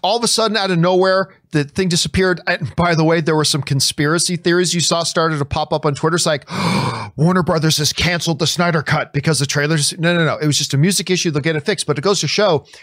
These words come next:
you got, if you're gonna do anything online, guys, you gotta take that stuff very, very seriously. Like Rob was even talking about, I have just spent over a month working with a lawyer, just going, like, just combing second by second through my documentary itself.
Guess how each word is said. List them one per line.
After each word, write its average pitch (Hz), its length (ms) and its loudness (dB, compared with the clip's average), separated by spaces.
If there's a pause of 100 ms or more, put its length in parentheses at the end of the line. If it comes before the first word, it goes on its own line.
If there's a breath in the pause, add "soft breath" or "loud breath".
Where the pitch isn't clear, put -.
you 143 100 -6
got, 175 280 -2
if 165 100 -2
you're 208 100 -4
gonna 302 140 -2
do 277 160 -2
anything 233 300 -4
online, 175 380 0
guys, 143 260 -2
you 147 60 -6
gotta 165 220 -2
take 170 180 -6
that 156 160 -2
stuff 143 260 -4
very, 139 280 0
very 127 200 0
seriously. 123 480 -4 (280 loud breath)
Like - 140 0
Rob 170 200 0
was 160 120 -2
even 143 140 -2
talking 156 200 -2
about, 143 160 0
I 165 140 0
have 196 100 -2
just 160 160 -2
spent 143 280 0 (380 soft breath)
over 160 280 2
a 131 40 0
month 143 540 -4
working 143 360 0
with 131 160 0
a 127 40 0
lawyer, 127 460 0 (420 loud breath)
just 147 180 -4
going, 160 480 0
like, 139 320 -2
just - 240 -2
combing 160 640 0 (180)
second 180 440 -2
by 143 120 -2
second 151 420 -4
through 147 180 -4
my 143 240 -2
documentary 139 680 -4
itself. 156 440 -2